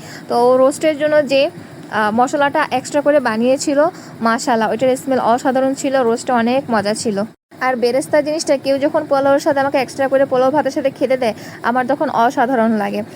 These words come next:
তো আম্মু যখন গরুর মাংসগুলো কাটছিল, চিনিকে দেখে মনে হচ্ছে গরুর মাংসগুলো পাহারা দিচ্ছে। আর ডায়মন্ড পাগলা এত পাগলামি করছিল, মনে হচ্ছে সব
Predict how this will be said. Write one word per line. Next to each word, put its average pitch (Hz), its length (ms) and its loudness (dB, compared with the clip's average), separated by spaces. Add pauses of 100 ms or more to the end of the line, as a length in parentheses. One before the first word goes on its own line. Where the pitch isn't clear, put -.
(280)
তো - 80 -6
আম্মু 269 160 0
যখন 330 280 2
গরুর 269 240 4
মাংসগুলো 285 440 2
কাটছিল, 262 460 0
চিনিকে 294 380 -2
দেখে 311 200 0
মনে 262 220 0
হচ্ছে 294 320 0
গরুর 247 220 2
মাংসগুলো 277 320 -2
পাহারা 240 300 0
দিচ্ছে। 254 300 -2 (420)
আর 247 200 -2
ডায়মন্ড 247 540 -2
পাগলা 247 340 0 (140)
এত 233 120 -2
পাগলামি 294 520 0
করছিল, 269 420 0
মনে 262 180 0
হচ্ছে 254 180 0
সব 254 340 2